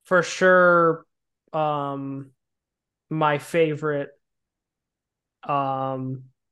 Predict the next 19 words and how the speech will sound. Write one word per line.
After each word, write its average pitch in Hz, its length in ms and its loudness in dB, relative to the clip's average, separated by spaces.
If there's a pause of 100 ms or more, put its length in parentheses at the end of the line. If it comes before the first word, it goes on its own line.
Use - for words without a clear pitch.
(500)
yeah, 180 280 2
and 156 80 0
I'm 185 120 2
trying 247 240 -4
to 233 100 -2
think 226 260 -6
about, 175 520 -4 (920)
I 220 60 -4
don't, 233 240 -2 (760)
do 156 120 0
you 175 60 4
have 175 120 4
anything 185 280 -2
else 196 200 -4
to - 60 -20
say 226 160 -4
about 233 260 -6
it, 220 140 -10
or? 139 240 -12